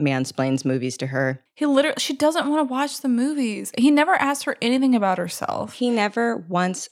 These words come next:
Speaker 1: asks her a question about herself.
Speaker 2: The one scene where they're, like, in her bedroom and she's, like, showing him her software of how she, like, mixes songs together,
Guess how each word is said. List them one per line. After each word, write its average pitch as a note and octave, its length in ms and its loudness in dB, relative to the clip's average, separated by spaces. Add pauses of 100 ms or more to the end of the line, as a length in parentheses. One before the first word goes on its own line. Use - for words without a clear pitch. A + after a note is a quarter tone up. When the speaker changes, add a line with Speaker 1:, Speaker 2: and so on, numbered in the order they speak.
(120)
Speaker 1:
asks E3+ 320 -4
her E3+ 260 -2
a F3+ 80 0
question D#3 600 -4
about D3 340 -4
herself. C#3+ 540 -10
Speaker 2:
The C#4 100 6
one C4+ 360 4
scene D4 500 4
where G#3+ 160 2
they're, A3 180 2
like, G#3+ 160 2
in A3 80 0
her A#3 120 4
bedroom G#3 360 2
and G3+ 100 0
she's, G#3+ 280 -4
like, G3 120 2
showing G#3 540 0
him G3 280 -2
her F#3 120 0
software G#3 640 2
of F#3+ 60 -2
how F#3+ 180 2
she, G3+ 160 -4
like, F#3+ 140 -2
mixes G3 320 -6
songs F#3 280 -2
together, A3+ 540 2